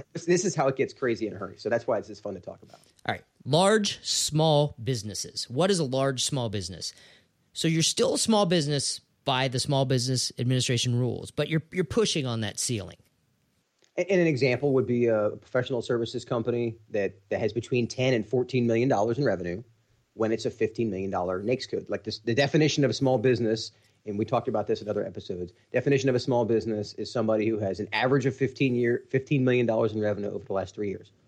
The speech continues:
Speaker 1: Well, let's say you've got, you know, fourteen million. You're a large small. But the contracting officer, the government customer, everybody just sees, the, the S B A, they see you as small.
Speaker 2: And you're talking,
Speaker 1: Nice.
Speaker 2: you're talking in that definition for this naics code.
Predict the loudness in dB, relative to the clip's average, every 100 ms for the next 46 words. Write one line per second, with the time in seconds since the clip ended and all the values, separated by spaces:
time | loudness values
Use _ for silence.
0 | -2 0 2 2 2 2 0 -2 -8 -2
1 | -4 -2 -8 -8 -12 _ _ _ _ -4
2 | -2 0 -2 -4 -10 -14 -18 _ _ _
3 | _ -8 -6 -2 -2 2 0 0 -4 -2
4 | 0 0 -2 _ _ _ _ _ -10 -4
5 | 2 4 4 2 -2 -4 -2 0 2 4
6 | 4 4 2 0 -2 -4 0 -2 0 -2
7 | -2 2 2 4 2 2 2 2 -2 _
8 | -10 -10 -12 _ _ _ _ _ _ _
9 | _ -4 2 2 4 2 4 0 0 -6
10 | _ _ _ -4 0 2 2 2 0 0
11 | -2 -2 -2 -2 -4 -8 -12 _ _ -20
12 | -4 2 2 2 0 0 -4 -4 -2 -4
13 | -6 -8 -8 -10 -18